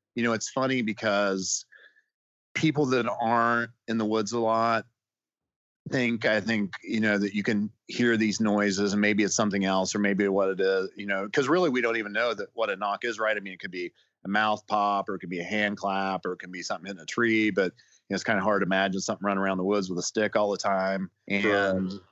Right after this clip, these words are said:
Speaker 1: um, you know, I'm not sure that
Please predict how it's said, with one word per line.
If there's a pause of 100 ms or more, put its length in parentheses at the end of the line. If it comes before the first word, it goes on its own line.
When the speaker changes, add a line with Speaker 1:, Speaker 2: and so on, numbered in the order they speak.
(400)
Speaker 1:
um, (680)
you
know,
I'm
not
sure
that